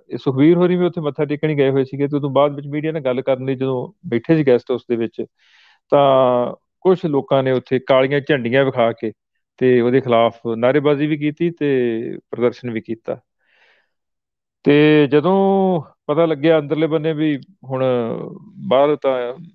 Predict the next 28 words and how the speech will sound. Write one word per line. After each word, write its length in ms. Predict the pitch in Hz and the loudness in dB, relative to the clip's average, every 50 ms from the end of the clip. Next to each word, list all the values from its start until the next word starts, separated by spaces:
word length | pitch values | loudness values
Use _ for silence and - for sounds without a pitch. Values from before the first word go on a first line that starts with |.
| _ 190 | _ -10
ਜ਼ਿੰਦਾਬਾਦ 380 | 127 117 117 127 127 135 131 | -6 -2 0 0 0 0 0
ਮੁਰਦਾਬਾਦ 400 | 135 139 135 123 139 135 139 139 | -2 -4 -2 -2 0 0 0 0
ਹੋਣ 200 | 139 143 139 143 | 0 -2 0 0
ਲੱਗ 140 | 143 139 131 | 0 0 0
ਗਈ, 160 | 131 139 131 - _ _ _ _ _ _ _ _ _ _ _ _ _ _ _ _ _ _ _ _ _ _ | -2 -6 -8 -8 _ _ _ _ _ _ _ _ _ _ _ _ _ _ _ _ _ _ _ _ _ _
ਜ਼ਿੰਦਾਬਾਦ 460 | 131 127 127 143 139 147 151 143 165 | -6 0 0 2 2 2 0 0 0
ਤਾਂ 100 | 151 156 | 0 0
ਘੱਟ 120 | 139 - 143 | -2 0 -2
ਹੀ 60 | 139 | -2
ਹੋਈ, 100 | 151 151 | -2 -2
ਮੁਰਦਾਬਾਦ 440 | 139 135 123 123 139 135 143 143 139 | -2 -2 0 0 2 2 2 0 2
ਹੀ 40 | |
ਜ਼ਿਆਦਾ 200 | 139 143 143 143 | 2 2 0 2
ਕਰਨ 180 | 143 139 135 131 | 0 0 -2 0
ਵਾਲੇ 160 | 135 135 135 | 0 0 0
ਹੁੰਦੇ 160 | 131 127 131 | -2 -2 -4
ਨੇ। 80 | 135 131 | -6 -2
ਕਾਲੀ 220 | 135 131 127 127 | 0 0 0 2
ਝੰਡੀ 260 | 123 143 135 123 123 123 | 2 0 0 2 2 4
ਵਾਲਾ 140 | 123 123 | 4 2
ਤਾਂ 80 | 120 117 | 2 0
ਬੰਦਾ 200 | 117 120 120 123 | -2 0 0 0
ਜ਼ਿੰਦਾਬਾਦ 440 | 113 120 113 120 117 120 123 117 123 | -2 0 -2 -2 0 0 0 0 -2
ਕਿਸੇ 140 | 120 113 127 | -6 -6 -8
ਨੂੰ 100 | 120 113 | -6 -6
ਕਹਿੰਦਾ 260 | 123 123 131 139 143 | -6 -4 0 0 0
ਹੀ 60 | 139 | 0
ਨਹੀਂ। 160 | 131 123 123 | 0 -4 -8